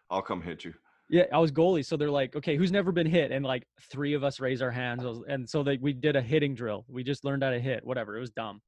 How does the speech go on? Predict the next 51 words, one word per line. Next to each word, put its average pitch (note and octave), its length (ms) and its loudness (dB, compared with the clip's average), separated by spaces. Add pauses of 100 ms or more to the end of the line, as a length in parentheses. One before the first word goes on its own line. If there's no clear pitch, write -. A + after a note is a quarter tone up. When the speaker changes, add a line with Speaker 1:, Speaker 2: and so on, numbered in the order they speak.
(880)
Speaker 2:
Uh, A#2+ 360 -8 (440)
so D#3+ 100 -2
I D3+ 40 2
went D#3 160 0
to D#3 60 -4
corner. C3 420 -2
I C3 80 2
had C#3 120 2
way C#3 140 0
much, C#3 260 0
I D3 80 0
had C#3+ 120 0
way C#3+ 160 2
more C#3 180 -2
fun B2+ 200 -8
at - 80 -12
corner. A2 360 -14 (500)
Speaker 1:
Corner's B2 320 2
so G2+ 240 -2
fun, F#2+ 380 0
but G2 120 -2
it G2 60 -2
can G2+ 100 -12
be G#2 80 2
boring E2 400 -4
too. E2+ 280 -6 (560)
Speaker 2:
Well, E3 180 6
when D3 180 2
it's C3+ 120 -2
a C#3 60 -2
run A#2+ 300 -2
game, A#2 260 -2
yeah, A2+ 200 0
you C#3 220 -2
line C#3 240 0
up, C#3+ 220 -2 (640)
and D#3 160 -2
then D3+ 120 -2
all D3 100 2
of C#3+ 60 0
a D3+ 40 0
sudden D3 220 0
there's C#3+ 180 -2
just C#3+ 240 -4
three-yard B2+ 460 -6
gain, A2 240 -10 (480)
three-yard C3 500 -2
gain, G#2+ 160 -10 (380)
three-yard C#3 460 0
Speaker 1:
Yeah. A#2+ 80 -6
Speaker 2:
gain. A2 120 -12